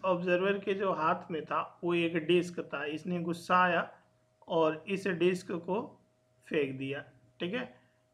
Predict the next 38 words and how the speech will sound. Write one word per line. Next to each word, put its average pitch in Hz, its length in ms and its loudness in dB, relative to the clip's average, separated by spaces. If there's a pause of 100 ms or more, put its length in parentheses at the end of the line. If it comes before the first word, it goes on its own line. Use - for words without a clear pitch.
(120)
तो 214 640 4
ये 202 240 4
डिस्क 214 280 -2
फेंक 202 320 -2
दिया, 196 240 0
कितनी 208 360 -6
velocity 185 580 0
से 175 120 -4
फेंक 180 300 -4
दिया? 190 320 -4
वो 175 240 -6
eighteen 190 400 -2
meter 180 300 -4
per 165 160 -4
second 156 400 -6
से 151 100 -10
फेंक 151 280 -6
दिया, 147 200 -6 (520)
ठीक 185 140 -2
है। 233 220 -2 (300)
तो - 80 -2
जब 233 160 2
surface 185 500 0
पे 262 100 -8
फेंक - 280 -4
दिया 175 260 0
भाई 190 220 6
डिस्क 185 400 0
है, 151 200 -4 (320)
तो 165 60 -4
linear 185 460 2
velocity 208 500 6
दिया, 175 280 0
friction 185 500 -2
यहाँ 196 180 2
लगने 185 300 2
लगेगा, 156 540 -2 (180)
यहाँ 165 420 -2